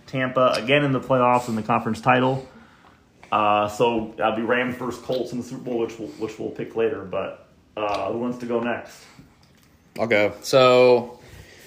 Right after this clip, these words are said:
Speaker 2: I think those are decent picks. I'm biased, and I think Patrick Mahomes on a mission. So I think it's gonna be Chiefs Colts in the championship game. I think Chiefs are gonna go to the Super Bowl. N F C, I have really no idea. I don't wanna be shunned from this house or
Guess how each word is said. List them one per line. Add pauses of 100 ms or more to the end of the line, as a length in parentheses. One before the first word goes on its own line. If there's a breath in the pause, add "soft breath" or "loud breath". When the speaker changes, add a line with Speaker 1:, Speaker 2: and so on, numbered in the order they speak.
(260 loud breath)
Speaker 2:
I
think
those
are
decent
picks. (260)
I'm
biased,
and
I
think
Patrick
Mahomes
on
a
mission. (100)
So
I
think
it's
gonna
be
Chiefs
Colts
in
the
championship
game.
I
think
Chiefs
are
gonna
go
to
the
Super
Bowl. (360 loud breath)
N
F
C,
I
have
really
no
idea. (340)
I
don't
wanna
be
shunned
from
this
house
or